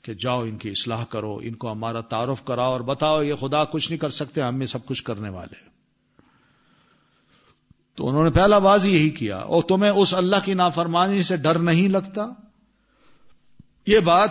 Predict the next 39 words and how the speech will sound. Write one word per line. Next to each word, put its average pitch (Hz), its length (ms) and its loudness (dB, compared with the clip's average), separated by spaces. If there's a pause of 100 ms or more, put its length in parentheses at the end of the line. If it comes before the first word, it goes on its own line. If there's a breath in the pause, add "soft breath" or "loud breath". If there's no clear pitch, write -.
جو 185 120 4
میں 180 120 4
کر 196 220 4
رہا 151 280 6
ہوں، 143 200 2
انی 208 360 6
لکم 190 380 4
رسول 190 440 4
امین، 170 380 4
میں 180 140 4
تمہارے 170 400 2
لیے 180 160 4
ایک 175 140 2
امانت 160 420 2
دار 175 220 6
رسول 175 440 4
ہوں، 170 400 4 (260 loud breath)
پس 147 280 2
ڈرو 175 260 6
تم 175 220 2
اللہ 175 260 4
سے 175 140 2
اور 165 160 6
میری 160 300 6
اطاعت 147 400 2
کرو۔ 127 340 2 (260 loud breath)
وما 147 260 2
اسألکم 160 640 2
علیہ 139 340 4
من 131 240 0
اجر، 139 340 2 (260 loud breath)
میں 175 300 2
تم 180 160 2
سے 170 400 2
اس 170 280 -2
تبلیغ 160 520 2
پر 180 140 2
کوئی 208 400 4
صلہ، 180 420 4